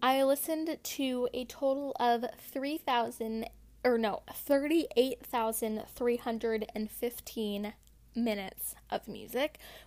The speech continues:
which I feel like is definitely a lot,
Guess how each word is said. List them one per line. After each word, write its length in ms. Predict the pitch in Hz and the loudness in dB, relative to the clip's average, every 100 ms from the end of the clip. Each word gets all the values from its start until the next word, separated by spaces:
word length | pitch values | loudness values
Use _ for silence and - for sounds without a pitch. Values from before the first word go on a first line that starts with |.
| - | 2
which 180 | 269 302 | 2 4
I 120 | 294 | -2
feel 300 | - 311 320 | 0 2 2
like 320 | 302 311 - - | 2 -2 -4 -2
is 180 | 262 240 | -2 0
definitely 580 | 220 233 302 294 285 | -2 -2 -8 -6 -2
a 80 | 277 | 0
lot, 540 | 220 208 240 320 - | 2 2 2 0 -10